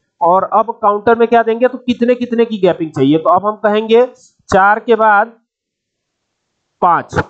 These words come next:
ठीक है। तो यहाँ पे चार के बाद पाँच या छह कर देते हैं या सात कर देते हैं, तो यहाँ पे सात कर दिया हमने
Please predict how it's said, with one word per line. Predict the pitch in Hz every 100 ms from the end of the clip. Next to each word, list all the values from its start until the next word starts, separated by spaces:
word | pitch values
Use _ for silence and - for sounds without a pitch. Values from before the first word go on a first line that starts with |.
| _ _
ठीक | - 247
है। | 233 - _ - _ -
तो | 240
यहाँ | 233 226
पे | 233 254
चार | 254 220 220
के | 226
बाद | 240 233 226
पाँच | 214 220
या | 233 220
छह | - 269
कर | 254 160
देते | 139 139 151
हैं | 165
या | 180 180
सात | 180 170
कर | - 117
देते | 113 143
हैं, | 147
तो | 180
यहाँ | 180 180
पे | 185
सात | 190 185 185
कर | 160 131
दिया | 131 135
हमने | 147 151